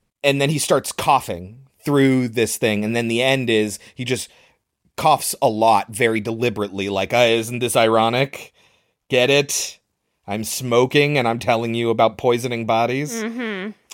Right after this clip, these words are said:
Speaker 1: <clears throat> And that's the end of the movie. Later on,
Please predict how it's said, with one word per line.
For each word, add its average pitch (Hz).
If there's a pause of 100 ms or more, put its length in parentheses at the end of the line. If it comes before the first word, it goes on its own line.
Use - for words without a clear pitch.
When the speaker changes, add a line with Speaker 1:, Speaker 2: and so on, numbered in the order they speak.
Speaker 1:
<clears throat> - (400)
And 131
that's 135
the 156
end 151
of -
the 156
movie. 208 (380)
Later 170
on, 156